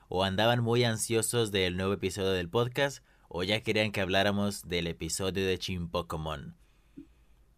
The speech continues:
Esta ocasión nos encontramos con el doceavo episodio de esta tercera temporada. Ya, ya estamos a, a nada de terminar, ya mero terminamos. Y bueno, Fermín, haznos el favor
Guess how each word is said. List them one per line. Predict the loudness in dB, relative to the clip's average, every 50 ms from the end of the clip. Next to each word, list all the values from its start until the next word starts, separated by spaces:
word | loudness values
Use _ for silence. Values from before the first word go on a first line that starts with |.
| _ _ _ _ _ _
Esta | -8 -6 0 4 6 6 8 6 6
ocasión | 4 2 0 0 0 0 2 2 2 2 2 -2 -4 -4
nos | -2 -2 -2 -2
encontramos | -2 -2 -2 -2 -2 0 0 2 2 2 0 -2 -2 -6 -8
con | -4 -2 0 2 2 2 2
el | 0 2 2 2 2 0 -2 -4
doceavo | -10 -6 0 4 4 4 4 4 2 2 4 6 6 6 6 4
episodio | 2 2 0 -2 -2 2 2 2 2 2 4 2 2 2
de | 2 2 2 4 4
esta | 2 0 -2 -2 -2 -2 0
tercera | 0 0 0 0 -2 -2 -2 0 0 0 0
temporada. | 0 0 0 0 -2 0 2 4 4 4 4 4 0 -2 -4 -10 _ -20 _ _ _ _ -8
Ya, | -4 0 2 2 2
ya | 2 0 -2
estamos | -2 -2 -4 -4 -4 -2 -2 -2
a, | -2 -2 -2
a | -2 -4
nada | -4 -2 0 2 4 4 2 2 0 -2
de | -2 -4
terminar, | -6 -6 -8 -6 -6 -4 -2 0 0 0 0 -2 -6 -12 -20 -18 -12
ya | -8 -6
mero | -6 -4 -4 -4
terminamos. | -4 -4 -4 -4 -2 0 0 0 0 -2 -4 -6 -8 -12 -14 _ _ _ _ _ _ -16 _ -2 2
Y | 4 4
bueno, | 4 4 4 2 2
Fermín, | 2 0 2 2 2 0 0 -2 0
haznos | 2 2 2 2 0 -2 -2 0 0
el | 0 0 0
favor | 0 0 2 4 4 4 4 2 0